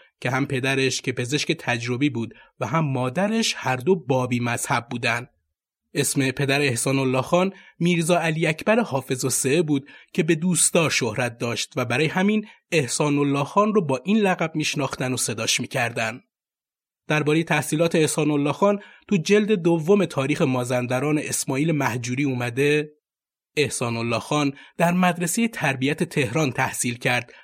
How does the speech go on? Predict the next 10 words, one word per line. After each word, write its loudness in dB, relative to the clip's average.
و -2
در 0
مدرسهٔ -2
سن -2
لویی 0
زبان 0
فرانسه -4
را -2
فرا -2
گرفت. -8